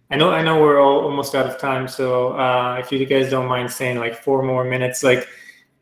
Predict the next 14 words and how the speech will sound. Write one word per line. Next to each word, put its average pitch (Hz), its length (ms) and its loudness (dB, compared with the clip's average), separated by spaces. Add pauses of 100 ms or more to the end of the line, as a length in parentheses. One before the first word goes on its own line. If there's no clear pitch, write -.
(140)
how, 220 400 4
how 220 340 4
important 196 640 4
is 135 280 0
the 127 380 -4 (200)
abstract, 160 840 -2
like, 127 220 2
snippet 139 720 0 (220)
for 160 120 -2
you 160 200 4
guys 175 480 2
in 135 260 0
mobile, 160 600 2
especially? 180 640 -4